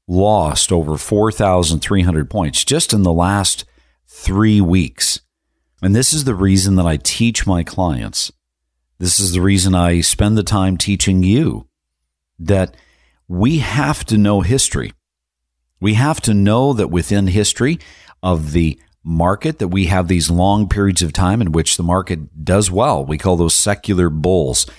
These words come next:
secular meaning long term. We have long periods of time in which the market doesn't do well at all, secular bear markets. But we also discovered something in the first half of our program, and that's the fact that there's these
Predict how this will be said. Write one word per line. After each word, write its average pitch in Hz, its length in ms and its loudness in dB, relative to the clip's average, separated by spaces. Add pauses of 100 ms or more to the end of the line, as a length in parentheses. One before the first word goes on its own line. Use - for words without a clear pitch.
(120)
secular 98 540 -2
meaning 90 380 2
long 85 280 2
term. 76 340 -4 (440)
We 120 80 -2
have 104 140 0
long 104 400 2
periods 98 340 0
of 80 80 -6
time 98 260 2
in 87 100 0
which 87 220 0
the 87 60 -2
market 87 320 0
doesn't 90 300 0
do 92 100 2
well 87 240 2
at 82 60 0
all, 90 340 -2 (340)
secular 87 720 0
bear 90 360 0
markets. - 580 -6 (1400)
But 98 120 -2
we 113 160 4
also 160 320 2
discovered 90 500 0
something 85 320 0
in 78 80 0
the 73 80 -4
first 90 380 0 (260)
half 95 240 -4
of 82 100 -2
our 80 120 0
program, 107 460 0
and 80 80 0
that's 110 240 -2
the 85 100 -6
fact 82 320 -2
that 71 120 -12
there's 82 380 0
these 76 380 -4